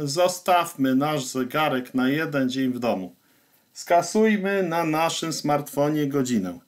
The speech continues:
Wyciągnijmy baterię z kuchennego zegara. Schowajmy budzik i wygaśmy zegarek na naszym komputerze.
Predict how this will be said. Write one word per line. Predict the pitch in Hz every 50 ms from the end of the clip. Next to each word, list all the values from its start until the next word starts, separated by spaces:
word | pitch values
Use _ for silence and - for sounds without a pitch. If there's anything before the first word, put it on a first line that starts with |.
| _ _ _ _ _ _ _ _ _
Wyciągnijmy | 113 117 147 147 135 - 156 151 151 151 143 143 156 170 170 170 170 165 170 156
baterię | 156 165 165 - - 139 135 135 143 143 143 139
z | 139
kuchennego | - 143 135 139 139 135 135 135 135 131 135 156 147
zegara. | 143 151 143 131 120 104 95 92 - - - _ _ _ _ _ _ _ _ _ _ _
Schowajmy | - - - - 156 156 156 139 135 135 160 165 170 170 170 170 170 175 175 170
budzik | 156 147 147 156 156 156 160 151 147 160 170 170 170 - -
i | 147 143 151 151
wygaśmy | 139 151 156 139 131 135 135 139 139 - - 147 147 139
zegarek | 135 147 143 131 131 131 127 127 127 131 127 - -
na | 135 135
naszym | 120 110 113 117 - - 131 127
komputerze. | 127 113 110 110 110 - 123 127 - 92 87 85 85 80